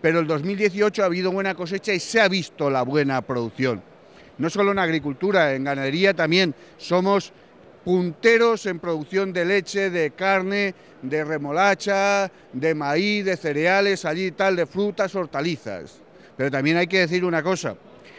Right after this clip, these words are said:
los precios a los que vendemos los productos son los que son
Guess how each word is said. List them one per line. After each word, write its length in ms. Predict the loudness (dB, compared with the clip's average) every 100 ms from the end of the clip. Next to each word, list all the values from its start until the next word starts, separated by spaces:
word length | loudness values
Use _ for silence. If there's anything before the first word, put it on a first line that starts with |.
| -16 -4
los 320 | 0 0 0
precios 560 | 2 2 2 -2 -2
a 80 | -4
los 160 | -4 -4
que 100 | -4
vendemos 400 | -2 0 0 0
los 140 | -4
productos 440 | -2 -2 -2 -6 -2
son 160 | 0
los 180 | 0 -2
que 120 | -6
son 380 | 0 2 2